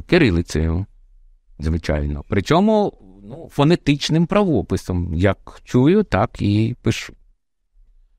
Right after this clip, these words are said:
А, е, це питання про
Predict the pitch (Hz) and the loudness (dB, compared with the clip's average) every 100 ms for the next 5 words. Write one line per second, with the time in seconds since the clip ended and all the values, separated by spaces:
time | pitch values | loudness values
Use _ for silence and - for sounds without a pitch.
0 | _ _ - 71 73 78 78 76 76 76 | _ _ -2 0 4 4 4 4 0 -2
1 | - _ - 64 50 - - - - - | -6 _ -12 -8 -8 -10 -20 -20 -20 -20
2 | - - _ _ - - 107 98 110 151 | -20 -20 _ _ -20 -4 -2 0 2 4
3 | 131 - 113 110 107 92 90 | 2 0 0 2 2 0 -4